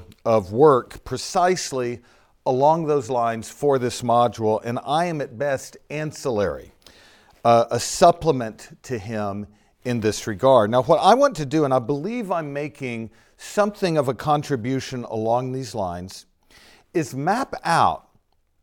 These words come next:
a comprehensive summary of the deeper Protestant conception of Voss's theology of special creation, enriched by theologians such as M G Klein, Herman Bavinck,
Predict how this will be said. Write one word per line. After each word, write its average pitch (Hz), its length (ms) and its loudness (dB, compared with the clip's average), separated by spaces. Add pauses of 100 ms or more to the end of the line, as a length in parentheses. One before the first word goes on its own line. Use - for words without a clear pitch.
(400)
a 147 80 6
comprehensive 214 960 0
summary 120 720 -2
of 120 180 -2
the 120 100 -6
deeper 202 540 -8
Protestant 170 680 -4
conception 131 760 -2
of 110 220 -6
Voss's 160 600 2
theology 131 640 0
of 104 120 -4
special 143 500 -4
creation, 101 720 -10 (960)
enriched 190 840 4 (100)
by 156 560 4
theologians 185 720 2
such 135 220 -6
as 117 180 -8
M 165 180 -4
G 135 200 -8
Klein, 139 500 -6 (680)
Herman 135 320 -4
Bavinck, 120 640 -2